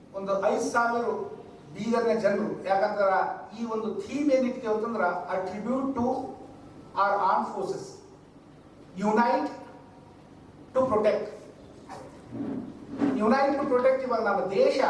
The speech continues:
ಒಂದು ವಿಚಿತ್ರ ಪರಿಸ್ಥಿತಿಯಿಂದ ಗುಜರಾಯಿಸ್ತಾ ಇದೆ. ಅದಕ್ಕೋಸ್ಕರ ನಾವೆಲ್ಲರೂ ಒಕ್ಕಟ್ಟಿದ್ದು ದೇಶದ ಮೇಲೆ ಬರ್ತಕ್ಕಂತಹ ಒಂದು ಆಘಾತಗಳನ್ನು ನಾವು ತಡೆದು ಎಲ್ಲರೂ ಒಂದಾಗಿ ನಾವು ನಿಲ್ಲಬೇಕು ಅಂಬುದೊಂದು ಇನ್ನೊಂದು ಉದ್ದೇಶ.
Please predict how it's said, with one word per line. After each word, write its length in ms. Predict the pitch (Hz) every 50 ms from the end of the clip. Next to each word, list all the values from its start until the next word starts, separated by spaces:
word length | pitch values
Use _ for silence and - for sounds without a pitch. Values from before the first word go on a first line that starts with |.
| - - - - - - - - -
ಒಂದು 540 | 214 214 220 220 208 - - - - - - - - - - - - - - -
ವಿಚಿತ್ರ 380 | 196 202 - 269 262 - 262 -
ಪರಿಸ್ಥಿತಿಯಿಂದ 680 | - - 214 - 220 214 - 233 - 233 226 226 214
ಗುಜರಾಯಿಸ್ತಾ 680 | 190 180 - - - 175 180 175 202 202 208 202 214 214
ಇದೆ. 480 | 196 190 180 - 190 - - - - - - - - - - -
ಅದಕ್ಕೋಸ್ಕರ 460 | 208 226 233 220 226 233 233 233 226
ನಾವೆಲ್ಲರೂ 640 | 226 220 214 208 202 196 190 190 202 247 247 240 196
ಒಕ್ಕಟ್ಟಿದ್ದು 800 | 185 190 - - 233 226 233 233 226 208 196 - - - - -
ದೇಶದ 440 | 185 - 247 - - - - - -
ಮೇಲೆ 540 | 214 220 220 220 - - - - - - - - - - -
ಬರ್ತಕ್ಕಂತಹ 680 | 196 190 190 196 226 233 214 202 202 208 208 208 196 190
ಒಂದು 120 | 185 180 170 - - - - - - - - - - - - - - - - - - - - - - 175
ಆಘಾತಗಳನ್ನು 720 | 180 175 196 220 240 233 233 233 226 220 220 214 190 175
ನಾವು 240 | 175 175 175 175 -
ತಡೆದು 640 | - 190 - 247 240 214 - - - - - - 170
ಎಲ್ಲರೂ 260 | 175 175 208 220 214
ಒಂದಾಗಿ 600 | - 175 196 233 233 226 226 - - - - - - - - - - - - - - - - 165
ನಾವು 320 | 190 196 196 190 185 190 - - - - - - 156
ನಿಲ್ಲಬೇಕು 720 | 185 208 220 233 233 214 185 202 202 208 202 - - - 190
ಅಂಬುದೊಂದು 640 | 196 202 208 208 196 190 190 190 175 - - - -
ಇನ್ನೊಂದು 280 | 180 180 180 165 156
ಉದ್ದೇಶ. 300 | 151 143 139 131 131 -